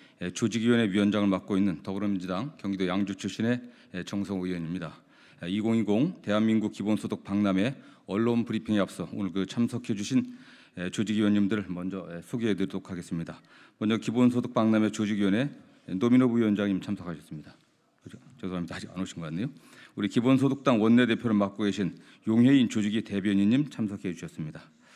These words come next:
예, 다음 더불어민주당 소속 그 동대문구 국회의원이신 장경태 조직위원님 참석했습니다. 심기순 의원님 안 오셨고,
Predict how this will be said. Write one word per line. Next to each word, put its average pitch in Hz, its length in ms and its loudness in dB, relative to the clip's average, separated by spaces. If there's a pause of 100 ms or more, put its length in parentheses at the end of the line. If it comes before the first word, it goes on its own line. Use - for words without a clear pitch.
(760)
예, 101 40 -10
다음 104 220 0
더불어민주당 117 680 4
소속 113 480 -6 (140)
그 92 200 -4
동대문구 120 500 4
국회의원이신 101 680 0
장경태 117 720 2
조직위원님 95 500 -2
참석했습니다. 87 640 -10 (2000)
심기순 101 500 -10
의원님 87 220 -6
안 78 80 -10
오셨고, 135 480 -6